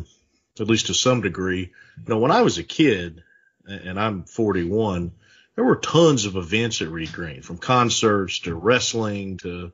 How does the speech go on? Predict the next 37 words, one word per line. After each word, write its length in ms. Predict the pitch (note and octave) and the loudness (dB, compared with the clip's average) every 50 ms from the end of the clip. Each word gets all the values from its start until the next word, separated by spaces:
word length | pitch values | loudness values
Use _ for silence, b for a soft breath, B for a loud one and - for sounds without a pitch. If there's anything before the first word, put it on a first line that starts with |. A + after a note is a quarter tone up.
| b b b b b b b b b b - | b b b b b b b b b b -6
um, 280 | A2 G#2+ G#2 G2 G#2 G#2 | -4 -2 -2 -2 -2 2
and 120 | C3+ C#3 | 4 4
it's 160 | G3+ G#3 - - | 4 4 4 2
been 220 | - E3+ D3+ C3+ | 4 4 4 6
a 140 | A#2+ A#2+ A2+ | 4 2 2
really 400 | G2+ G#2 A#2+ C#3+ D3+ D#3 C#3 A#2+ | 4 4 2 4 4 4 2 2
long 340 | G#2+ A2 A2 A2 G#2+ F#2+ - | 2 0 0 -2 -2 -2 -2
time, 380 | - G#2+ A2+ A2+ G2 F2+ F2 | -2 -2 -2 0 -2 -2 -4
if 160 | F2+ E2+ - | -6 -8 -8
you 60 | - F#2+ | -10 -10
think 280 | F2+ - G2+ B2 A#2 - | -6 -4 -4 -4 -2 -4
about 280 | E2+ D#2+ F2 F2 F2 | -4 -2 -2 -2 -2
it, 60 | F2+ | -2
since 300 | - - - G2+ - - | -4 -4 -4 -4 -4 -2
we 120 | G#2+ G#2 F#2 | 0 0 2
had 300 | F2+ G#2 G#2 G#2 G2 G2 - | 4 4 4 4 4 0 -2
any 320 | A#2+ B2+ C#3+ D3 C3 G#2+ | 0 2 4 4 4 4
event 300 | F#2+ E2 D#2 F#2 F2 D#2+ | 2 0 0 -4 -4 -4
like 240 | D2+ D#2+ D#2+ D#2 - | -4 -8 -8 -8 -6
that, 260 | - E2 D#2 C#2+ - | -6 -8 -8 -4 0
really 340 | F2+ A2 D#3 F#3+ F3+ B2+ G#2 | 4 6 6 8 6 6 4
anything 380 | G#2 A2 A2+ G#2+ - G#2+ G#2 G#2 | 4 4 2 2 0 0 2 4
other 260 | G#2+ A2 A2 A#2 G#2+ | 4 4 4 4 4
than 220 | G2 G#2 G2+ G2 | 4 2 0 0
a, 220 | F#2+ F#2+ F2+ F2+ E2+ | -2 -4 -4 -6 -6
say, 260 | - - G#2+ G2+ G2 | -6 -4 -2 0 0
a 40 | F#2 | 0
community, 640 | F2 - - F#2+ G2 G2+ G2+ F#2 F2+ F#2+ F#2 E2+ E2 - | -2 -4 -6 -6 -4 -4 -4 -4 -4 -4 -4 -4 -8 -10
you 80 | G#2 | -10
know, 80 | G2 E2+ | -8 -4
high 160 | F2 G2 F#2+ | -2 -2 -2
school 240 | F#2 - - F#2+ F2+ | -2 -2 -4 -4 -4
graduations 960 | E2 - F#2+ F#2+ F#2 F2 F#2 F2 F2+ F#2 F#2 F2+ - - F#2+ F#2 F2+ F2 - | -4 -4 -4 -2 -2 -2 -2 -2 0 0 0 0 0 0 -2 -2 -2 -4 -4
and 140 | E2+ E2+ E2+ | -6 -8 -8
things 260 | - F#2+ F#2 E2+ - | -6 -6 -4 -4 -4
like 200 | - E2+ E2 - | -4 -6 -4 0
that. 300 | - G#2+ G#2 F#2+ F2+ - | 2 4 4 4 2 -2